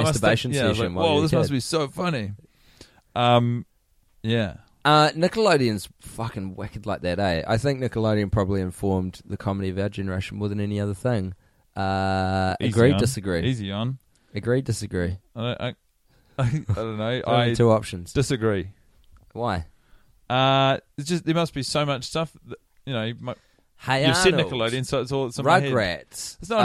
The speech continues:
Speaker 1: informing our
Speaker 2: Uh,
Speaker 1: opinion.
Speaker 2: Real
Speaker 1: That's
Speaker 2: Monsters,
Speaker 1: whiling
Speaker 2: I think.
Speaker 1: away our weekend mornings.
Speaker 2: No, but it's, it's, it's, it's what's in our heads, mate.
Speaker 1: It's
Speaker 2: It's made
Speaker 1: impressing
Speaker 2: up.
Speaker 1: something on you,
Speaker 2: What's in our
Speaker 1: sure, but,
Speaker 2: heads.
Speaker 1: like, Friends surely informs our generation's comic sensibilities. Well,
Speaker 2: Not as
Speaker 1: it's
Speaker 2: mu-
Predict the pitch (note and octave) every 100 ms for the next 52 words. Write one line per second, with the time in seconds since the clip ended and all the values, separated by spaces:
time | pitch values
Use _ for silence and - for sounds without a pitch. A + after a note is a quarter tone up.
0 | B2 A#2+ A#2 A#2 C#3 C3 A2+ - D3 D3
1 | D3+ C#3 D#3 D#3+ A2 B2+ C#3 C3+ B2+ B2+
2 | B2+ A#2+ A2+ B2+ - B2+ A#2 G2+ - B2
3 | C#3+ G2+ E2 - - _ - F3+ C3 B2+
4 | C3+ - B2+ B2+ A#2+ - C#3 - D3 -
5 | B2+ A2 F#2+ C3+ E3 - G2 G2 - A#2+
6 | D3 B2+ B2 B2 C3 A2 D3+ C3+ A2 G2+
7 | F#2 G#2+ A2 A#2+ G2 - - - - C3+
8 | - - E3 F#3 B2+ F#2+ - - - _
9 | _ _ _ - C#3+ B2+ A2+ - A2+ G#2
10 | - - G#2+ G#2+ G#2+ G#2 G#2 G#2 G2 -
11 | G#2 - - F#2 F#2+ F#2+ G2 A2+ D3 -
12 | _ _ _ - - - D#3 D#3+ D#3 C3